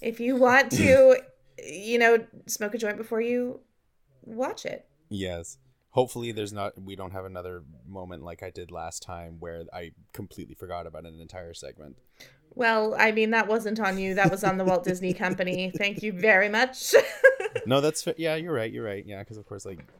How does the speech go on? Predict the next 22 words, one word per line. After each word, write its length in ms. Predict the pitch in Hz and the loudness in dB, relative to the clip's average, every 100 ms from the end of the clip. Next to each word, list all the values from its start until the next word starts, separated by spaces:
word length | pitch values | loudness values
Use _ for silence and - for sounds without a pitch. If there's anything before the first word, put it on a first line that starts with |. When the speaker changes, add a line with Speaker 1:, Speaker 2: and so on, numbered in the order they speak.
| _ | _
Speaker 2:
just, 240 | - - _ _ _ - | -18 -18 _ _ _ -16
ugh, 160 | 123 107 - - | -14 -14 -16 -20
just, 160 | 113 _ _ _ _ _ _ _ _ _ - _ _ _ _ - | -20 _ _ _ _ _ _ _ _ _ -20 _ _ _ _ -4
<sighs> 20 | |
I'm 720 | 147 139 - - - - 120 | -2 2 2 0 -8 -12 -12
still 220 | - 127 | -8 -8
not 160 | 110 90 | -8 -6
over 300 | 110 117 92 | -6 -6 -8
it, 140 | 90 - | -10 -12
apparently. 320 | 104 92 202 | -10 -4 -2
Speaker 1:
I 60 | |
will 140 | 208 202 | -2 -4
never 320 | 196 190 190 | 0 0 0
get 160 | 190 185 | 0 0
over 180 | 180 | 0
it. 120 | 180 175 | -2 -4
I 60 | |
will 100 | 180 | -4
never 260 | 190 196 233 | -4 -4 -2
get 120 | 233 | -2
over 180 | 214 214 | -2 -4
it. 140 | 208 | -6